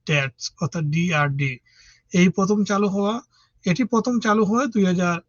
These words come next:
পনেরো সালে, তবে করোনা ভাইরাসের মহামারীর সময় এটি স্থগিত করা হয়। চ্যান্সেলর রেচেল রিভস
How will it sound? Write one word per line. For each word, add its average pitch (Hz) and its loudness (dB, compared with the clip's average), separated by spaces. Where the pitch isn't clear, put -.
পনেরো 190 0
সালে, 151 -4
তবে 160 -4
করোনা 165 0
ভাইরাসের 170 -2
মহামারীর 165 0
সময় 160 -4
এটি 156 -4
স্থগিত 170 -4
করা 156 -8
হয়। 147 -2
চ্যান্সেলর 202 4
রেচেল 202 2
রিভস 202 2